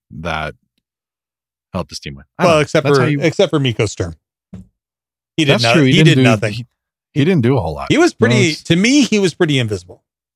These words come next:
Speaker 2: Uh,
Speaker 1: Yeah.
Speaker 2: maybe I'm just missing something. Maybe I'm just, you
Speaker 1: Yeah.
Speaker 2: know, maybe I'm not very smart, but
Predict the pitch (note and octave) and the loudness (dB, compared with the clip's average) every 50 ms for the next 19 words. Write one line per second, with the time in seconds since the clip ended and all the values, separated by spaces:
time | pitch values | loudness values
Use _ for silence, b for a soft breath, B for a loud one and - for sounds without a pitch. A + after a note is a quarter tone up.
0 | _ - C#3 C#3 C3+ C#3 C#3 C3+ - _ _ _ _ _ _ _ _ _ _ _ | _ -4 -2 0 2 2 0 0 -2 _ _ _ _ _ _ _ _ _ _ _
1 | _ _ _ _ - C3 C#3+ F3 F3 F3+ E3 D#3 D3+ D3 D3 - - D3 C3+ - | _ _ _ _ -4 -2 -2 0 0 2 2 2 2 0 -2 -2 0 -2 -2 0
2 | - C3+ A#2 - C#3 C3 A#2+ - B2+ B2 B2 B2 A#2 A2+ A#2 A#2 A#2+ A#2 A2+ A2 | -2 -4 -4 -2 -2 -2 -2 -2 -2 -2 -2 -2 -2 -2 -2 -2 0 0 0 0
3 | A2+ A2 G#2+ A2 G#2 - - - - B2+ A#2 G#2+ E2 E2 G2 G2 - - A2+ A2+ | 0 -2 -2 -4 -6 -8 -10 -10 -6 -4 -4 -2 -4 -6 -10 -12 -8 -4 -2 0
4 | A#2 B2 A#2 A#2+ A#2+ A#2 - A#2+ A2 G#2 - - A#2 G#2+ G#2+ A2 _ - A#2+ A2 | 0 0 0 0 0 0 -2 -2 -4 -4 -2 -4 -4 -4 -4 -6 _ -4 -2 -2
5 | G#2 G#2+ | -2 -4